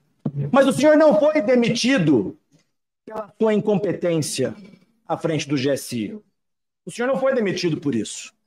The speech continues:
O senhor foi demitido porque conseguiu ser mais incompetente que o ministro Flávio Dino. Porque o ministro Flávio Dino apagou as imagens. E o senhor não foi competente ao ponto de não deixar vazar as imagens que comprovavam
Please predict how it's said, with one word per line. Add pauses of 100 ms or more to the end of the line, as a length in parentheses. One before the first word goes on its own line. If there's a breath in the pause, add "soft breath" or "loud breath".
(720)
O
senhor
foi
demitido (340)
porque
conseguiu
ser
mais
incompetente
que
o
ministro
Flávio
Dino. (640)
Porque
o
ministro
Flávio
Dino
apagou
as
imagens. (640)
E
o
senhor
não
foi
competente
ao
ponto (840)
de
não
deixar
vazar
as
imagens
que
comprovavam